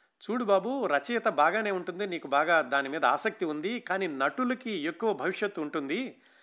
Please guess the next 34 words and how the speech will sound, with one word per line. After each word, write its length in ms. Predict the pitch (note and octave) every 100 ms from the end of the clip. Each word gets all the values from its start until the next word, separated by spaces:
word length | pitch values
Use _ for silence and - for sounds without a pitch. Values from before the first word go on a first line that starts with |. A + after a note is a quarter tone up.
| _ -
చూస్తున్నావు 380 | G#3+ - A3 F#3+
కదా, 200 | F3 F#3
ఎన్టీ 280 | F3+ E3+ F#3+
రామారావు 380 | F3+ E3+ D#3+ D#3
గారు, 360 | D#3 D#3+ D#3+ D#3+ _ _ _ -
అక్కినే 320 | D#3 - F3+
నాగేశ్వరరావు 480 | E3 D#3 D#3+ D3+ D3+
గారు, 160 | D3 D3
వీళ్ళందరూ 500 | D3+ C#3 C#3+ E3 F#3+
కూడా 180 | F#3 E3+
ఇప్పుడు 180 | -
పైకి 260 | D3+ C#3+ F3
వస్తున్నారు, 640 | F3 - D3 C#3 G3 A3+ - _ _ _ D3+
నువ్వు 140 | D3+
నటుడిగా 440 | C3 C#3+ B3+ B3+
ప్రవేశిస్తే 640 | B3 G3+ G3+ G3+ F#3+ - F3+
కనుక 200 | F#3 E3+
మంచి 240 | D3+ F3
భవిష్యత్తు 680 | D3+ E3 - D#3 - D3+ D#3
ఉంటుంది" 460 | D#3+ D3 D3+ C#3+ C#3
అని 200 | D3 A3
నచ్చ 260 | C#3 D3+
చెప్పాలని 460 | G#3+ G3+ G3 F3 E3 E3
చూశారు. 260 | D#3+ E3+
కానీ 520 | - C3+ D#3+ B3+ C#3+ - _ _ _ _ _ _ -
హెచ్ఎం, 440 | F#3 G#3 E3+ D#3
హెచ్ఎం 300 | C#3 D3 F#3+
రెడ్డి 180 | E3 C#3+
గారు, 420 | D#3+ A#3 F#3+ C3+ - _ _ _ -
పినిశెట్టి 520 | - _ F#3+ G#3 G#3 D3+
శ్రీరామమూర్తి 520 | D#3+ D#3 D3 C#3+ D3
గారు 260 | F#3+ D#3+ -
దానికి 200 | C#3+ C3
ఒప్పుకోలేదు. 440 | C#3 - D3+ A#2